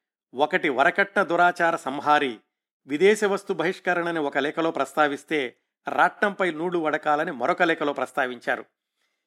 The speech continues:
ఇంకా ఒకటే కాదు, అన్ని అంశాలు కూడా ఉత్తరాల్లో రాస్తుండేవాళ్ళు, మిత్రురాలుకి చెప్తున్నట్లుగాను.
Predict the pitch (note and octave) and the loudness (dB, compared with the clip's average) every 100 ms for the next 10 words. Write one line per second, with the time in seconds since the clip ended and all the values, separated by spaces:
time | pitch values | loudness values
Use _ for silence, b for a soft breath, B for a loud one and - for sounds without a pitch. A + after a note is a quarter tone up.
0 | _ - E3 E3 C3+ C#3 A3+ A3+ F#3 D3 | _ -12 -2 0 0 -2 -2 0 0 0
1 | - D#3 A3 A#3 G3 G3+ G3 F#3+ F#3 F#3 | -2 -6 -2 0 0 0 0 2 2 2
2 | E3 D3+ F3 E3+ D#3 D3 - C#3 C#3 B2+ | 2 0 0 2 2 0 -2 0 2 2
3 | A#2 - C3 D#3+ - G#3 G3+ G3+ G#3 C4+ | 0 -8 -6 -6 -4 2 4 4 2 -4
4 | - F#3 - F3 D3+ D3 C#3+ B2 | -4 -2 0 0 0 0 0 -2